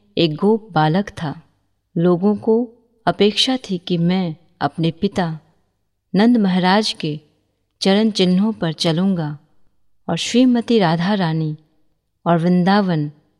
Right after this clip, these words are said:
ग्राम की उनकी अन्य सखियों के प्रति सत्यनिष्ठ रहूँगा, किंतु अचानक ही मैंने उन्हें छोड़ दिया।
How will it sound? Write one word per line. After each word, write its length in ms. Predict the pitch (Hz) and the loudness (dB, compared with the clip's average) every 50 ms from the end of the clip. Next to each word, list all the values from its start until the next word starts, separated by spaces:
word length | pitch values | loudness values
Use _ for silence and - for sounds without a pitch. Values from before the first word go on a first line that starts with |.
| _ _ _ _ _ | _ _ _ _ _
ग्राम 360 | 175 156 170 185 180 196 208 208 | -6 -2 0 0 2 2 0 0
की 320 | 208 - 226 220 226 233 - - _ _ _ _ _ _ | -2 -6 -6 -6 -6 -6 -8 -14 _ _ _ _ _ _
उनकी 300 | 165 180 170 170 - - | 0 0 0 0 -4 -4
अन्य 360 | - - 208 226 240 254 247 | -2 0 2 2 4 2 2
सखियों 480 | 247 - - 180 170 - - 247 254 254 | 0 0 -2 -2 -2 0 2 2 2 2
के 160 | 254 - 254 | 2 0 -2
प्रति 400 | 247 - - 170 170 - 196 175 160 156 - _ _ _ _ _ _ _ _ | -2 0 -2 -2 -2 0 -2 -2 -2 -4 -8 _ _ _ _ _ _ _ _
सत्यनिष्ठ 720 | - - 185 175 - 190 180 170 190 220 220 - - - - _ - | -4 -4 -4 -2 0 0 2 2 2 2 0 -2 -8 -12 -12 _ -4
रहूँगा, 540 | 175 160 160 190 196 185 165 147 143 147 147 - _ _ _ _ _ _ _ _ _ _ - | -4 -2 0 0 0 0 0 -2 -4 -6 -8 -12 _ _ _ _ _ _ _ _ _ _ -2
किंतु 260 | 196 190 190 185 202 | -2 -2 0 0 0
अचानक 540 | 190 175 170 - 196 180 190 208 233 240 233 - | 0 0 0 2 2 2 4 4 4 2 0 -2
ही 280 | - 180 160 151 156 - _ _ _ _ _ _ _ _ _ _ | -4 -4 -4 -4 -4 -8 _ _ _ _ _ _ _ _ _ _
मैंने 260 | 180 185 190 208 214 208 | 0 2 4 4 2 2
उन्हें 260 | 196 190 190 202 208 | 2 2 2 0 0
छोड़ 340 | 196 - - - 190 190 190 | -2 -6 -6 -2 -2 -2 -2
दिया। 360 | 175 165 151 151 147 147 156 | -2 -4 -4 -4 -6 -6 -10